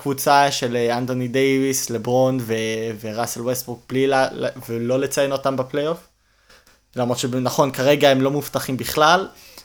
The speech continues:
ואת הג'אז, כאילו, את יוטה. שאני חושב שגם, אה, יכולים לעשות קצת נזק, יכולים להיות קצת האייקס של, שמע, כל, נכון, כמו בכל ליגת האלופות, יש לך את הקבוצה הזאת שבאה משום מקום ומפתיעה,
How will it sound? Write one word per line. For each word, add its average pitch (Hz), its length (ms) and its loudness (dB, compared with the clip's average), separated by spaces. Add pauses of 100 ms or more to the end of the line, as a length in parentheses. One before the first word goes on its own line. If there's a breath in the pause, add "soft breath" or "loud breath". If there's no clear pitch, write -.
ואת 165 500 2
הג'אז, 117 540 0
כאילו, 117 340 -6
את 110 140 -12
יוטה. 120 260 -8 (240)
שאני - 680 -12
חושב 123 200 -10
שגם, 120 500 -2
אה, 113 340 -2
יכולים 131 300 -4
לעשות 127 260 -4
קצת - 260 -12
נזק, 151 300 -2
יכולים 143 260 -6
להיות 135 180 -2
קצת - 260 -6
האייקס 135 720 2
של, 117 320 -4 (280 loud breath)
שמע, 139 300 -2
כל, 156 240 -2
נכון, 170 300 -2
כמו 170 160 -2
בכל 160 300 0
ליגת 160 260 0
האלופות, 143 380 -2
יש 143 100 -6
לך - 80 -4
את 143 100 -6
הקבוצה 127 320 -6
הזאת 127 200 -6
שבאה 120 400 -4
משום 127 340 -6
מקום 131 280 -6
ומפתיעה, 117 600 -6